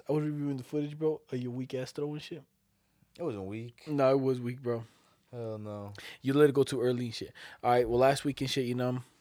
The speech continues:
Speaker 1: uh, we didn't post this, but was it last week we were talking about it?
Speaker 2: Yeah.
Speaker 1: So last week, we the fucking, we all went to go throw away the ball, you know what I'm saying? Threw it off the cliff.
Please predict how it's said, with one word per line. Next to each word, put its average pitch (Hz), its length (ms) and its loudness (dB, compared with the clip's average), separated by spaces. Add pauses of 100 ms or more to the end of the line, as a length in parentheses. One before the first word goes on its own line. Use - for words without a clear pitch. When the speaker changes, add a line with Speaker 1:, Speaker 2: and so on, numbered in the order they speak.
(400)
Speaker 1:
uh, 123 60 2
we 175 100 12
didn't 196 180 6
post 156 280 4
this, 170 180 -6
but - 280 -6 (880)
was 165 260 6
it 247 60 2
last 294 160 6
week - 60 0
we 294 60 6
were 294 60 6
talking 294 200 4
about 302 160 2
it? - 120 -8 (880)
Speaker 2:
Yeah. - 60 -16 (1200)
Speaker 1:
So 120 60 2
last 147 180 2
week, 160 280 0 (180)
we 120 160 0
the 113 120 4
fucking, 104 460 -4 (540)
we 107 100 -2
all 101 160 2
went 107 160 -6
to 107 60 -8
go 104 100 -4
throw 104 140 -2
away 104 120 0
the 101 80 -6
ball, 101 180 -6
you 104 100 -6
know 104 80 -6
what 110 120 -10
I'm 107 60 -8
saying? 104 140 -8 (1080)
Threw 117 160 0
it 113 60 2
off 113 160 0
the 110 80 -6
cliff. 123 420 -2